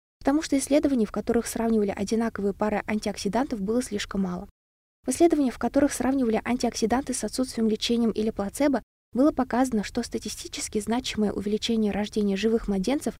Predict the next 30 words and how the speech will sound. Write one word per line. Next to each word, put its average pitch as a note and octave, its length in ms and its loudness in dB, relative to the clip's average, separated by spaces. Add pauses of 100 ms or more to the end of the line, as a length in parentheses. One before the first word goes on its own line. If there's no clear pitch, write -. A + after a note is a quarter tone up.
(300)
отмечено C#4+ 460 0
в - 40 -6
случае, C4 360 0
когда G3+ 300 -2
женщины B3+ 360 0
принимали A3 460 0
либо G3 300 2
комплекс C#4 500 0
антиоксидантов, A3+ 800 0 (380)
либо A3+ 320 4
N-ацетилцистин. B3 1120 -2 (380)
В - 20 -2
то D4+ 100 6
же D#4 120 4
время C4+ 240 4
сочетание A3+ 540 2
коэнзима G#3+ 600 6
Q - 160 0
десять, B3+ 420 2 (360)
L-карнитина C4 680 4
и G#3+ 160 0
комплексный C#4 500 0
приём A3+ 380 2
антиоксидантов G#3 920 -2
приводил G3 440 0
к - 80 -6
улучшению A#3+ 480 0
исходов A3 360 -2
клинической F#3 540 -2
беременности. F#3 560 -4